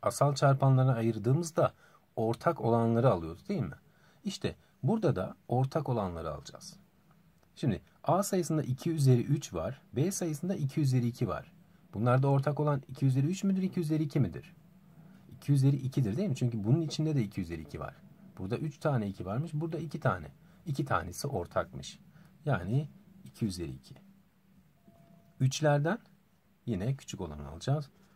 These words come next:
Üç üzeri bir. Beşlerden yine küçük olanı alacağız. Beş üzeri bir. Yani kısaca eğer size böyle asal çarpanı ayırmış halde verirse ebop bulurken az olanı alıyorsun.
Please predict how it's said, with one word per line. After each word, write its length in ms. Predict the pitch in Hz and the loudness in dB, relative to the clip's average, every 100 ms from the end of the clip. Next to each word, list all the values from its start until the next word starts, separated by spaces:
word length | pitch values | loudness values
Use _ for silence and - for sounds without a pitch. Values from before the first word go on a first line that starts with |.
| _ - | _ -20
Üç 200 | 101 - | -14 -2
üzeri 380 | 131 139 143 139 | 2 2 2 0
bir. 240 | 143 139 _ _ _ - | 0 -2 _ _ _ -2
Beşlerden 580 | 123 135 139 127 131 | 0 0 0 2 4
yine 260 | 135 110 87 | 2 2 -4
küçük 300 | - - 110 | -8 -10 -6
olanı 240 | 76 73 | -6 -8
alacağız. 420 | 71 104 139 143 - _ | -8 -4 -4 -4 -12 _
Beş 180 | 95 - | -8 -8
üzeri 280 | - 101 117 | -10 -10 -10
bir. 220 | - - _ _ _ _ _ - | -14 -20 _ _ _ _ _ 0
Yani 260 | 151 101 | 2 2
kısaca 540 | - - 214 160 113 190 - _ | -4 0 2 2 -2 -6 -12 _
eğer 220 | - 156 151 | -4 -2 -2
size 260 | 139 143 | 0 4
böyle 200 | 143 123 | 4 4
asal 440 | - 107 - 139 156 | 2 -2 2 2 4
çarpanı 480 | 156 135 135 123 | 0 0 2 2
ayırmış 340 | 117 120 110 - | 2 0 -2 -6
halde 460 | - 98 90 90 | -4 -2 -2 -6
verirse 540 | 95 147 185 - 101 131 - _ _ | -2 -2 -2 -6 -6 -6 -10 _ _
ebop 360 | 143 170 180 - | -2 0 0 -2
bulurken 560 | 117 92 - 156 196 226 _ _ _ - | -4 -4 -4 -2 -2 -4 _ _ _ -2
az 220 | 180 170 | 0 4
olanı 300 | 160 110 90 | 6 4 2
alıyorsun. 480 | 82 69 69 - | -4 -8 -12 -16